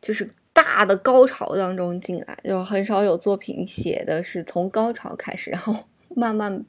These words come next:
越来越弱，越来越弱。那这首作品就是这样，你看它的那个，呃，音频啊，就是最开始那个高潮，然后声音越来越弱，越来越小，然后后面全部都是那个非常窄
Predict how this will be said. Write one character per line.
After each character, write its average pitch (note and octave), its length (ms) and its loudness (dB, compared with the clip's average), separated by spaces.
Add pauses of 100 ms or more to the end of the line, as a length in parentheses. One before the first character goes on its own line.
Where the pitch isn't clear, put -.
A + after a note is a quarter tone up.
(120)
越 G#3+ 160 4
来 - 140 0
越 F3+ 120 2
弱， F3+ 200 0
越 F3+ 120 0
来 - 140 -6
越 - 140 -6
弱。 - 200 -8 (440)
那 A3+ 80 2
这 A#3 100 6
首 A#3+ 100 10
作 G3 160 4
品 - 200 -4
就 F#3 100 0
是 D#3+ 80 -2
这 F3 140 -4
样， F3 200 -4
你 D#3 60 -6
看 A3 160 -2
它 A#3 160 -4
的 A3 80 2
那 G#3 140 2
个， G3 80 0 (340)
呃， - 80 0
音 A3 300 2
频 - 260 -8
啊， F3+ 100 -2
就 G#3 140 -2
是 F3+ 80 0
最 A3 180 2
开 A3 240 0
始 G3+ 240 -6
那 - 80 -6
个 - 100 -2
高 F3+ 260 -2
潮， - 260 -10 (380)
然 F#3 100 -2
后 F#3 80 0
声 G3 160 -4
音 G#3 100 2
越 A3 120 6
来 F3 160 0
越 F3+ 100 2
弱， F3+ 180 2
越 G3 120 2
来 F3+ 120 0
越 F3+ 140 -2
小， - 300 -8
然 - 100 -8
后 - 80 -8
后 G3+ 140 -4
面 F#3 120 -2
全 F3 160 -6
部 F3+ 120 -6
都 F#3 120 0
是 F#3+ 140 -6
那 F3+ 140 -4
个 - 160 -6
非 G3+ 200 -2
常 G3 280 -6
窄 - 200 -4